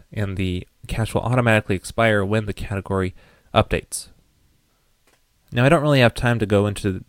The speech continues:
to showing how this works in this episode, but, um, there are some resources out there which I'll add to the show notes for you to check out that go into more detail on how this auto expiration, uh, works. So that pretty much wraps up this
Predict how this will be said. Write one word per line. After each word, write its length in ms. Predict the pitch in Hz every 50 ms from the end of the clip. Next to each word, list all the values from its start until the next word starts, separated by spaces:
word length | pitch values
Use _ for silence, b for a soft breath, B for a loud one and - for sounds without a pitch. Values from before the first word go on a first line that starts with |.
| _ _ -
to 100 | - 107
showing 300 | - - 117 110 104 95
how 120 | 104 98
this 200 | 95 92 - -
works 260 | 110 104 - - -
in 80 | 107 98
this 180 | 98 104 -
episode, 480 | - - - - - - 101 95 92 - b b b b b b b -
but, 340 | 101 - 107 104 101 -
um, 220 | - 101 104 101 101
there 100 | 104 110
are 60 | 110
some 180 | - - 110 117
resources 460 | 147 156 - - 123 110 113 98 107
out 160 | 110 113 -
there 140 | 131 123 120
which 200 | 117 107 - -
I'll 160 | 98 92 - 110
add 200 | 101 98 92 -
to 320 | - - 104 95 95 90 - - -
the 60 | 98
show 240 | - - - 104 104
notes 420 | 98 95 90 73 - - - - b b b b b b
for 280 | - - 104 101 98
you 240 | 95 98 107 101 95
to 100 | - 95
check 320 | - - - 98 95 -
out 300 | 101 92 92 87 - - - -
that 140 | - 98 -
go 180 | - 104 98 98
into 180 | 98 95 -
more 140 | 101 98 98
detail 320 | 95 104 95 - - 101 92
on 140 | 92 92
how 360 | 92 104 101 92 95 92 - _ -
this 240 | 113 104 92 - -
auto 240 | 98 101 101 98
expiration, 680 | 92 - - - - 95 95 95 92 - - - 92 90 B B B B B B -
uh, 80 | 95 92
works. 480 | 95 101 - - - - - - - _ _ _ _ _ _ _ _ _ _ _ _ _ _ _ b b b b b b b b b b b b b b b b b
So 120 | - 151
that 140 | 165 202 190
pretty 140 | - 180 180
much 200 | 170 156 - -
wraps 300 | 123 127 139 - - -
up 180 | 135 127 - -
this 300 | 127 123 117 - -